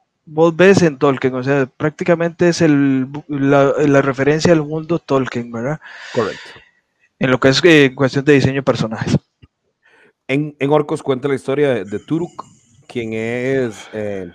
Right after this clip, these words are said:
Speaker 2: el personaje principal. No es un rey ni nada por el estilo, es básicamente un orco que desandando las aventuras.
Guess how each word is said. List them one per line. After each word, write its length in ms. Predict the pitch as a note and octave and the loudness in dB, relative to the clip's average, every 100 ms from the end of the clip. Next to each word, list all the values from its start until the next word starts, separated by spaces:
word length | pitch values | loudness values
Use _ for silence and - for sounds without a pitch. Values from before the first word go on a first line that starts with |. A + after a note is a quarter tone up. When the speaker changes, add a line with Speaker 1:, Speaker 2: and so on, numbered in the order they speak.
| _ - | _ -12
Speaker 2:
el 120 | G#2 | -10
personaje 360 | G#2+ G2+ A2 B2 | -10 -8 -6 -6
principal. 560 | C3+ G#2 F#2+ D#3 E3 _ _ _ _ _ _ | -8 -10 -6 -4 -4 _ _ _ _ _ _
No 380 | A#2+ B2+ B2 C3+ | -6 -4 -2 -2
es 160 | C3+ | -6
un 120 | C3+ B2 | -8 -8
rey 140 | C3 | -6
ni 80 | A2+ | -6
nada 140 | A2+ | -10
por 100 | A2 | -12
el 40 | G#2+ | -14
estilo, 240 | A#2+ A2 | -12 -14
es 140 | - | -14
básicamente 540 | A#2 G#2+ A2+ A2 G#2+ A2+ | -14 -14 -10 -10 -10 -10
un 140 | A2+ | -8
orco 320 | A#2 A2+ A#2 | -8 -8 -12
que 260 | - F#2 D#2+ _ _ _ | -12 -16 -18 _ _ _
desandando 460 | A2 G2+ F#2 F#2+ G#2+ | -14 -10 -8 -8 -10
las 120 | G#2 | -10
aventuras. 480 | G2+ F2 A#2 A#2 | -12 -10 -8 -8